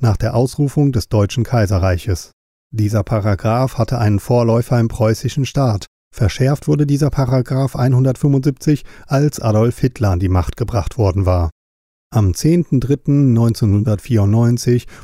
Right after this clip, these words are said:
wurde dieser Paragraph aus dem Strafgesetzbuch für Deutschland gestrichen. In der alten Bundesrepublik Deutschland wurde im Jahr neunzehnhundertneunundsechzig die gleichgeschlechtliche Sexualität unter erwachsenen Männern als straffrei erklärt.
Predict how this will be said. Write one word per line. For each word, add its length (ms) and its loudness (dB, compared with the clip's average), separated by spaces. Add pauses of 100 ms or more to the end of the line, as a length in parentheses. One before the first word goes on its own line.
wurde 240 0
dieser 340 0
Paragraph 840 0
aus 240 -2
dem 180 0
Strafgesetzbuch 920 -2
für 140 -6
Deutschland 480 -2
gestrichen. 600 -6 (520)
In 200 2
der 300 0
alten 340 0
Bundesrepublik 720 0
Deutschland 500 0 (240)
wurde 220 2
im 100 2
Jahr 300 2
neunzehnhundertneunundsechzig 1400 0
die 140 -4
gleichgeschlechtliche 920 -2
Sexualität 880 -2 (240)
unter 280 0
erwachsenen 540 0
Männern 380 0
als 260 -4
straffrei 540 -2
erklärt. 580 -4